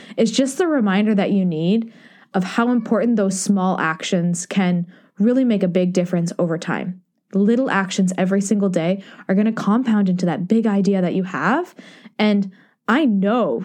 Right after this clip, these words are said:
you can do it, and I know you have it in you. It's just gonna take getting out of your comfort zone a little bit more.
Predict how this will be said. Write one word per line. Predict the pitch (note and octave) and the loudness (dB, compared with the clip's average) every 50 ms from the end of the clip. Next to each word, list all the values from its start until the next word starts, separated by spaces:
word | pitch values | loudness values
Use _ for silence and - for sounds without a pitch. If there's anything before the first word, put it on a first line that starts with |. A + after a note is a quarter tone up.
| - - - | -8 -4 -2
you | G3 G3+ G3 | 0 0 2
can | G3 G3+ G3 F#3 | 2 0 0 2
do | F#3 F3+ D#3 | 0 0 -2
it, | D3+ C#3+ | -2 -2
and | E3+ G3+ | 0 0
I | A3+ B3 | 2 2
know | A3+ G#3 G3 F#3 F#3+ A3 | 2 2 2 2 2 2
you | A#3 G3+ F#3+ F3 | 0 0 0 -2
have | E3+ F#3 F#3 F3+ | -2 -2 0 0
it | F#3 F#3+ | -2 -2
in | - E3+ E3 F3 | -2 -4 -2 0
you. | F#3 G#3+ A#3+ C4+ D4 D4 D4 - _ _ _ - _ - | 0 0 0 0 -2 -6 -8 -14 _ _ _ -14 _ -4
It's | G3+ G3+ | -4 0
just | - A3+ A3+ A3+ | 0 -2 0 0
gonna | - D#4 D4+ A#3+ | 0 0 0 0
take | - G#3+ G3+ G3 | 0 0 0 0
getting | G3+ G#3 G#3 G#3+ G#3 | 0 0 0 0 0
out | G3 F#3+ | 0 0
of | F#3 | 0
your | F3+ F3 | 0 -2
comfort | F3 - F#3+ G3 G3 G3+ F#3 F#3 | -2 -2 -2 -2 0 0 -2 0
zone | F3+ D#3+ D#3+ | -2 -4 -2
a | D#3+ | -2
little | D#3 F3 E3+ E3 | -2 -2 -2 -2
bit | E3 C#3 - - | -4 -4 -6 -6
more. | D#3+ D3 - - - | -6 -6 -8 -8 -12